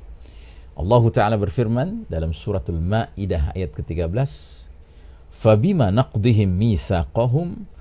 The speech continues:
la'annahum wa ja'alna qulubahum qasiyah yuharrifuna al-kalima 'an mawadhi'ih." Tetapi karena mereka Bani Israel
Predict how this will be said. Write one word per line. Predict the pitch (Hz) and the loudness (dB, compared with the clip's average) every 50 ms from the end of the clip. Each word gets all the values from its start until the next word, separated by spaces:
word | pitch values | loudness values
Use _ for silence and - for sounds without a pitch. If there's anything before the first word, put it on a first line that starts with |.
| - - - - | -20 -20 -10 -6
la'annahum | 90 98 87 85 117 110 98 95 95 92 113 135 147 143 131 113 101 107 104 98 95 92 | -4 -4 -2 0 0 2 2 2 2 2 2 4 4 4 2 2 2 2 0 0 0 0
wa | 92 90 85 | 0 0 -2
ja'alna | 78 85 78 - 78 117 131 127 110 104 95 87 85 - - | -2 -2 -4 -2 0 0 2 2 2 2 0 -2 -4 -6 -8
qulubahum | - - 90 98 123 135 107 80 - 76 73 80 76 73 71 - - | -6 -6 -4 -2 -2 -2 -2 -4 -4 -6 -6 -6 -6 -6 -6 -8 -6
qasiyah | - 95 98 95 82 71 - - - 147 143 90 76 - - - - - - - - - - - - - - - - | -2 0 0 0 0 -2 -4 -6 -6 -2 -2 -2 -2 -2 -8 -12 -14 -20 -20 -20 -20 -20 -20 -20 -20 -20 -20 -16 -8
yuharrifuna | - 73 71 135 147 123 104 104 101 90 - - 135 127 113 95 87 82 | -6 -4 0 0 0 0 0 0 -2 -2 -4 -4 -4 -2 -2 -2 -2 -4
al-kalima | 78 - - 113 95 87 80 78 62 69 82 | -4 0 0 0 0 0 -2 -2 -4 -2 -2
'an | 107 110 92 | 0 0 0
mawadhi'ih." | 82 80 76 73 78 87 82 73 71 73 101 120 - 104 - - - - - - - - - - - - - - - - - - | 0 -2 -2 -2 -2 -2 -2 -2 -2 0 -2 0 0 -2 -4 -4 -10 -18 -18 -18 -16 -16 -16 -16 -16 -18 -18 -20 -20 -20 -18 -4
Tetapi | - - - 127 117 117 - - 160 190 214 - - - - - - - - - - - - | -4 -2 0 0 -2 -2 -2 -6 -6 -6 -6 -8 -10 -14 -18 -20 -20 -20 -20 -20 -20 -4 -2
karena | 107 104 110 110 110 107 | 0 0 2 2 0 0
mereka | 107 110 120 202 220 220 - 160 | 2 2 4 2 2 4 4 2
Bani | 135 107 101 113 113 104 - | 4 6 6 6 6 6 2
Israel | - - - - 98 92 - - 101 95 87 80 80 82 85 | -2 -6 -4 -2 -2 -2 -2 0 -2 0 0 0 0 -2 -4